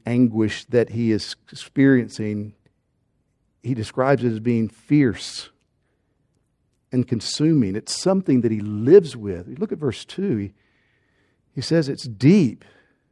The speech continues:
He, he describes it as never ending. He says, "With great sorrow." This sorrow, this oppressive psychological pain a-, and distress. It's, it's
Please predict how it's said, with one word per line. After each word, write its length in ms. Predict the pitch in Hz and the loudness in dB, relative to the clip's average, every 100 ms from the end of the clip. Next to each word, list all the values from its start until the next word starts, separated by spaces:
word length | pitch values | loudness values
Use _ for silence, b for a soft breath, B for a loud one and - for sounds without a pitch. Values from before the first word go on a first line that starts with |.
| _ _ _ _ _ | _ _ _ _ _
He, 180 | 127 147 | 0 2
he 60 | 135 | 2
describes 440 | 127 170 170 143 | 0 4 4 4
it 80 | 135 | 0
as 100 | 120 | 2
never 440 | 139 180 170 165 | 4 4 4 2
ending. 440 | 156 170 151 123 127 | 4 6 6 4 0
He 120 | 131 | -6
says, 160 | 151 131 | -6 2
"With 260 | 143 117 | 2 0
great 400 | 107 160 214 233 - _ | -2 4 4 4 -6 _
sorrow." 800 | - - 160 151 147 127 107 92 - _ _ _ | -14 -6 0 4 6 6 4 -2 -10 _ _ _
This 300 | 156 170 - | 6 6 8
sorrow, 300 | 214 185 151 | 8 10 10
this 220 | 143 - | 8 2
oppressive 560 | 143 - 220 226 170 139 | -2 0 2 4 2 -2
psychological 800 | - 160 180 156 156 156 143 135 | 0 -2 2 2 4 2 0 -2
pain 580 | - - 156 143 101 - _ _ _ _ _ _ - | -2 -4 2 2 0 -6 _ _ _ _ _ _ -6
a-, 160 | 170 | 4
and 160 | 185 180 | 6 8
distress. 840 | 165 - - - 165 202 165 - 160 | 6 6 -2 0 6 8 8 6 0
It's, 160 | - - _ | -4 -14 _
it's 180 | 175 | 0